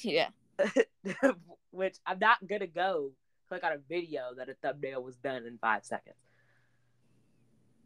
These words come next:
Speaker 2: But, um, yeah, that's kinda what I have on that. Is there anything else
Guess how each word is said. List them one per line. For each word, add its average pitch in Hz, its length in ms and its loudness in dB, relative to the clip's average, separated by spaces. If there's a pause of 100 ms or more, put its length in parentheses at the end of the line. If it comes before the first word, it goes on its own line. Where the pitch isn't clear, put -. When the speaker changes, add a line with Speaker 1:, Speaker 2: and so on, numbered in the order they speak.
(640)
Speaker 2:
But, 123 160 4
um, 117 220 2
yeah, 113 140 0 (260)
that's 131 240 -4
kinda 117 240 4
what 113 160 2
I 101 40 -4
have - 180 -2
on 101 100 -6
that. 98 120 -8 (920)
Is 135 120 0
there 190 160 12
anything 226 320 4
else 240 440 -4